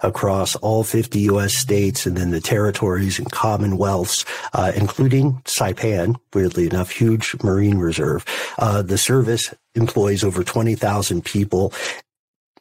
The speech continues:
And that's a lot, but it's nowhere near enough to have a single person monitoring every single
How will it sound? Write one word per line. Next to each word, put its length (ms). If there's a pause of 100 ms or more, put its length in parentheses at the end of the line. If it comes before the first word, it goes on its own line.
And 140
that's 180
a 40
lot, 340
but 140
it's 180
nowhere 380
near 300
enough 360 (220)
to 380 (840)
have 400
a 100
single 400
person 500
monitoring 720
every 280
single 440